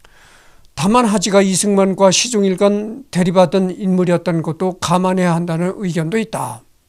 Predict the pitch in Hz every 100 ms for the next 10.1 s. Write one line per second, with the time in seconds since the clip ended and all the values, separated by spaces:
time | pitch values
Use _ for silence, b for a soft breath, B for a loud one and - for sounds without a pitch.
0 | _ _ _ _ _ _ _ _ _ _
1 | _ _ _ _ b b b b 180 202
2 | 214 233 226 214 202 202 175 170 135 135
3 | _ _ b b b - 190 214 247 226
4 | 202 180 180 170 156 170 190 196 226 220
5 | 190 208 185 170 165 156 190 b b b
6 | b - 190 214 240 247 - 220 214 196
7 | 196 208 190 185 175 175 175 175 185 -
8 | 170 220 202 - 208 196 190 208 196 -
9 | 190 233 220 208 151 190 180 165 - 135
10 | 127